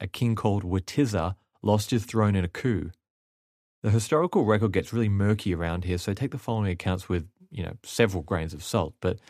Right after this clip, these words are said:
it seems like Witiza was at first popular with the people, but at odds with the clergy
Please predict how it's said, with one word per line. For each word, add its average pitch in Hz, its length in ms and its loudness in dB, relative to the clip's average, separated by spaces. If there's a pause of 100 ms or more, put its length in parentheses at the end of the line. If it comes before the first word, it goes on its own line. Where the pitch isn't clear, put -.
(460)
it 110 120 -2
seems 165 280 0
like 160 160 0
Witiza 110 520 2
was 101 300 0
at 101 160 -6
first 143 360 0
popular 123 380 -2
with 95 140 0
the 90 80 -6
people, 92 380 -2
but 92 220 0
at 87 200 -4
odds 101 300 -2
with 104 160 -2
the 98 100 -6
clergy 104 560 -2